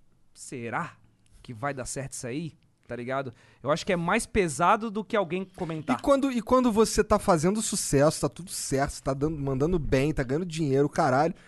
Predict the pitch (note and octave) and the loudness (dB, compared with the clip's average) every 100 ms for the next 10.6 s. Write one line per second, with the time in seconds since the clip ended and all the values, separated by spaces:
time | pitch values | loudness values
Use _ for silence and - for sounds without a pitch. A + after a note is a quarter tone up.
0 | - - C#3 C#3+ D3 F3 C4 A#3 - A3 | -18 0 2 4 4 4 4 2 2 -2
1 | G#3+ - G3+ G3 F#3 F3+ F3 D#3 D3 - | -2 -2 -2 0 -2 -2 -2 -4 -4 -6
2 | G#2 F#2+ - _ _ _ C#3 A#2 C#3 D#3+ | -8 -8 -14 _ _ _ -6 -6 -6 -4
3 | C#3 A2+ G#2+ - A#2 - E3+ A2+ A2+ B2 | -4 -6 -8 -8 -8 -2 0 0 -2 -4
4 | C#3+ C3 C3 B2 A#2 C3+ G3+ C4 D3+ E3 | -4 -6 -4 -2 0 -2 -2 -2 0 2
5 | F3 F#3+ - G3 - F#3 G3 G3+ G3 F3+ | 2 2 0 -4 -2 0 0 0 0 0
6 | F#3+ F#3+ E3 F#3+ F#3+ F#3 F3+ E3 D#3 C3 | 0 -4 -4 -2 -2 -2 -4 -4 -6 -6
7 | D#3 E3+ F3+ F3 F#3 - F3 F3 E3+ D3+ | -2 0 0 -2 -4 -6 -6 -4 -4 -2
8 | D3+ F#3+ G#3 D3 D3 D#3+ E3+ C#3 B2+ - | -2 -2 -2 0 2 4 2 -6 -8 -8
9 | B2 D#3 D#3+ D3+ - D#3 C#3 C#3+ F#3 - | -4 -4 -4 -4 0 0 0 -4 -6 -4
10 | E3 E3+ F3 F3+ F3 | -6 -6 -8 -8 -8